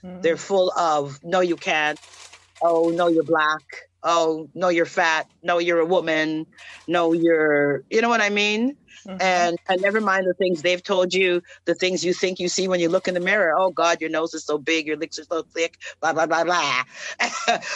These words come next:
Speaker 2: You know, we, we give ourselves, we build up and pile on the bullshit that the world's already piling on, right?
Speaker 1: Yeah.
Speaker 2: We help to exacerbate the situation. And so we need to crawl through that. Yeah, um, this is a generation that says things like,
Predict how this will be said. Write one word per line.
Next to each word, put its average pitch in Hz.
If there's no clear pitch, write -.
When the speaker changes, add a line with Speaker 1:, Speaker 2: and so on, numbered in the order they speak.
Speaker 2:
You 262
know, 254
we, 247
we 254
give 247
ourselves, 233
we 285
build 233
up 233
and 185
pile 240
on 226
the 202
bullshit 208
that 196
the 196
world's 208
already 202
piling 196
on, 156
right? 180
Speaker 1:
Yeah. 196
Speaker 2:
We 208
help 196
to 202
exacerbate 165
the 160
situation. 143
And 190
so 202
we 196
need 254
to 247
crawl 226
through 339
that. 143
Yeah, 190
um, 180
this 220
is 254
a 214
generation 202
that 180
says 185
things 190
like, 165